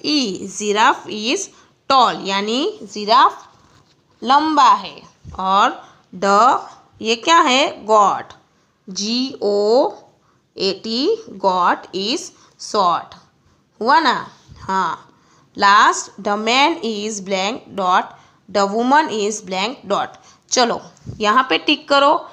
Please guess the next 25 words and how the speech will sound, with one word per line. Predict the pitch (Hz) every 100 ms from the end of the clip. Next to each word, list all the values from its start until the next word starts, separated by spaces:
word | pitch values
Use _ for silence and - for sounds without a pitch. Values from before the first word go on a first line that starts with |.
| - _ -
ये | 220 254
जिराफ | 240 226 233 262 247
आ | 226
गया, | 214 226 233
गॉट | 214 190 226
आ | -
गया, | 208 208 214 220 220 - _ _ _ -
फैट | 202 226
आ | - 202
गया, | 202 208 214
कैमल | 214 180 190 214
भी | 214 240
आ | 226
गया, | 214 220 220 226 - - - - _ _ _ _ -
long | 202 214 247 339 214
and | 208 208
short, | - 196 180 156 170
ये | 196 196
दोनों | 208 208 208
नहीं | 202 196 190
आए। | 175 160 165 - _ _ _ 202
नहीं | 226 311
आए | 339 339
ना? | 320 226
हाँ। | 196 196 196 180 -